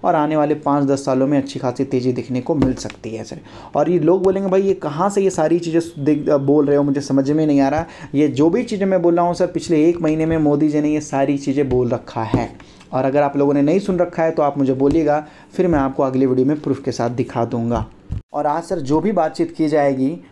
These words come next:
सात बज के पन्द्रह मिनट में, सर वो जो भी होगा वो इंडिया के लिए पॉजिटिव होगा, जो भी होगा बड़े-बड़े अनाउंसमेंट होंगे सर, जो भी होंगे अच्छे-अच्छे खबर होंगे।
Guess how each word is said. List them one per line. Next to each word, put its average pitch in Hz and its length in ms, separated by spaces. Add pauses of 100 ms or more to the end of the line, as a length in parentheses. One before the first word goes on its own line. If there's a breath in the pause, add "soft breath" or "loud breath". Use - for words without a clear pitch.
(140 loud breath)
सात 139 260
बज 139 220
के 151 80
पन्द्रह 135 320
मिनट 135 260
में, 147 260 (240 loud breath)
सर 214 120
वो 208 140
जो 180 200
भी 208 120
होगा 196 200
वो 247 240
इंडिया 180 300
के 190 120
लिए 202 120
पॉजिटिव 127 500
होगा, 104 240 (120)
जो 151 120
भी 185 100
होगा 220 160
बड़े-बड़े 160 440
अनाउंसमेंट 139 460
होंगे 117 180
सर, 120 160
जो 139 160
भी 196 120
होंगे 208 180
अच्छे-अच्छे 165 420
खबर 135 280
होंगे। 123 240